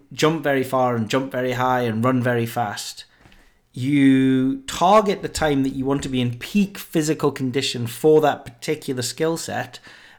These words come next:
and then you work a program backwards so that everything that you're doing, from altitude training to your diet to resistance training to strength training, is all focused with that end goal in mind. Now,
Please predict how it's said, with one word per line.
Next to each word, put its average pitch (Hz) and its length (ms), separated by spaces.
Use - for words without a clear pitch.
and 147 100
then 151 100
you 143 120
work 180 400
a - 20
program 151 600
backwards 127 840
so 143 320
that 147 440
everything 185 460
that 165 80
you're 156 160
doing, 139 400
from 123 240
altitude 139 640
training 165 540
to - 140
your 117 100
diet 131 720
to 117 540
resistance 135 600
training 160 380
to - 100
strength 135 440
training, 143 300
is 127 100
all 151 180
focused 147 540
with 127 80
that 135 180
end 135 240
goal 131 240
in 123 140
mind. 95 400
Now, 175 640